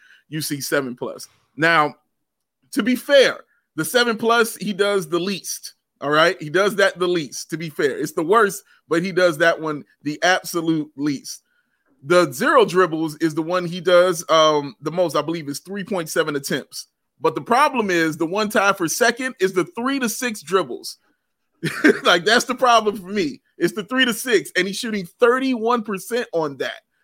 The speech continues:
So clearly he is better when he's not dribbling or he just takes one.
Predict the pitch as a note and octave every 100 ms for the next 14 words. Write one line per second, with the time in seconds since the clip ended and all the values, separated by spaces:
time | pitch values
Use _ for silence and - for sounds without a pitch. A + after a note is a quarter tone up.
0 | _ _ - G#3+ G#3 F3 - B3+ D4+ D#4+
1 | C4 G#3 G3 F#3 A3 F#3 C3+ F#3+ B3+ A3+
2 | G3 G3 G3 F#3 E3+ B3+ G#3 G#3 B3+ A#3
3 | A3 E3 F3+ G#3 G#3 G3+ A#3 A#3+ E3 G#3
4 | A#3 C#3+